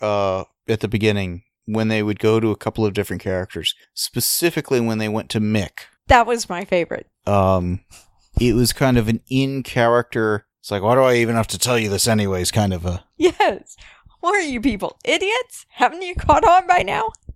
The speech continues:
Speaker 1: I'm wondering how much of that was scripted and how much of them was them just horsing around at a voiceover session.
Speaker 2: Oh, it was great.
Speaker 1: Um, it, it added a certain, um, charm and stuff to those episodes, certain character aspect.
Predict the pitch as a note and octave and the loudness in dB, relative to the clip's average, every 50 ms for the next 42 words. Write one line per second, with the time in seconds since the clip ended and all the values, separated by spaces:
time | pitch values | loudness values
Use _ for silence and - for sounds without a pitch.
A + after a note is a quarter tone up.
0 | _ _ _ - F#3 A#3+ B3 A3 G#3 G3 F3 F3 D#3+ C#3 B2+ C#3+ D3+ D#3+ D#3 - | _ _ _ -2 0 2 2 2 2 2 2 0 0 0 0 -2 -2 -4 -2 -2
1 | - C3+ C#3 B2 A#2+ A#2 - - - C3 - - A#2 A2+ A2 G2+ A#2 A#2+ B2 B2 | 0 0 0 0 0 0 -4 -4 -6 -8 -8 -4 -4 -2 -2 0 2 2 2 2
2 | A#2+ - - G#2+ G#2 A2 A2 A2 G#2+ G#2 F#2+ G#2+ G#2+ G#2+ G#2 G2+ - - - A#2 | 2 0 -2 -2 0 0 0 0 0 -2 -2 -2 -2 -2 -2 -4 -6 -4 -2 -2
3 | A2 G#2+ - - G#2 G2+ G2 G2+ G#2 G#2 G2+ F#2+ G2 F2+ F#2+ F2 G2 G2+ F#2+ - | 0 2 2 2 2 2 2 2 2 2 2 0 -2 -4 -2 0 0 0 2 2
4 | - G2 F2+ - F2 - - F#2 F#2 - - F#2 F#2+ - _ _ _ - - - | 0 -2 -2 -2 -2 -2 -2 -2 -4 -6 -6 -8 -10 -12 _ _ _ -8 -4 0
5 | B4 B4+ B4+ - - - B3+ B3+ A#3+ C#4+ - - E4+ E4+ E4 F4 F#4 G#4+ B4 C5+ | 2 4 4 4 4 2 0 0 -2 -6 -4 -2 0 2 2 2 2 2 2 2
6 | G#4+ C#4+ F#3 - - _ - - - - _ _ _ _ - - - _ _ _ | 0 0 -2 -4 -10 _ -16 -16 -16 -16 _ _ _ _ -20 -20 -20 _ _ _
7 | _ _ _ _ _ - G#2 G#2 G2+ G2 G2 F#2+ F#2 F#2 F#2+ G#2 - _ - A2+ | _ _ _ _ _ -2 0 2 2 2 2 2 0 0 -2 -4 -6 _ -2 0
8 | B2 A#2 - - C#3+ C#3+ C3+ C3 B2+ C3 B2+ B2+ A#2+ A2 A2 G#2 - - A#2 - | 0 0 0 -2 0 2 4 4 6 6 6 4 2 2 0 -4 -4 -4 -4 -2
9 | A#2 A2+ G#2+ G#2 G#2 G2+ G2+ G2 F#2+ F#2 F#2 F#2 F#2 F#2 G2 - - - - _ | -2 -2 -2 -2 0 0 -2 -2 -2 -2 -4 -4 -6 -6 -8 -8 -12 -20 -20 _
10 | _ - - - - - _ _ _ _ - - - A#2+ G#2+ G#2 G#2 G2+ G2+ G2+ | _ -4 -4 -4 -4 -10 _ _ _ _ -8 -4 0 0 2 2 0 0 -2 -4
11 | G2 F#2+ F#2 - - - G#2 F#2+ - - F#2+ F#2 G2 F#2 F2 G2 F#2 - F#2+ - | -4 -4 -6 -6 -4 -2 -2 -2 -2 -4 -6 -4 -4 -4 -2 -4 -2 -2 -4 -4
12 | G2 F#2+ F2+ - - G2+ C#2 - G2 F#2+ F#2+ - - - - G3 G2 - F#2+ - | -4 -4 -4 -4 -4 -4 -2 -2 -2 -2 -2 -4 -6 -4 0 0 2 0 0 -2
13 | - F#2 F#2 F2 - - - E2 F2+ F2 - - - - - - - - | -2 -2 -2 -2 -4 -6 -8 -6 -4 -2 -2 2 2 2 2 2 -2 -8